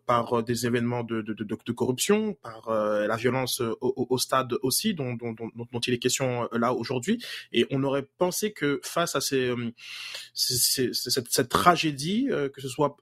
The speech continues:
euh, un, un élan, euh, une, une étincelle, afin de, de, de, de vraiment frapper fort sur la table. Euh, ça, et c'est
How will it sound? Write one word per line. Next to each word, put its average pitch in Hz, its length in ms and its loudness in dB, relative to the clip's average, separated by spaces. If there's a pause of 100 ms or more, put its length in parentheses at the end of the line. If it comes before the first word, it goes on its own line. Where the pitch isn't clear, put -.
euh, 123 260 2
un, 127 560 -2
un 139 160 2
élan, 156 420 0
euh, 131 640 -2
une, 117 200 0
une 135 140 0
étincelle, 165 500 2 (300)
afin 147 260 0
de, 131 380 0
de, 120 200 -2 (200)
de, 113 200 -4
de 127 100 -2
vraiment 151 440 2 (180)
frapper 147 540 0
fort - 320 0
sur - 300 0
la 139 120 2
table. 202 380 0 (360)
Euh, 127 800 0
ça, 127 260 -2 (120)
et 135 120 4
c'est 135 320 0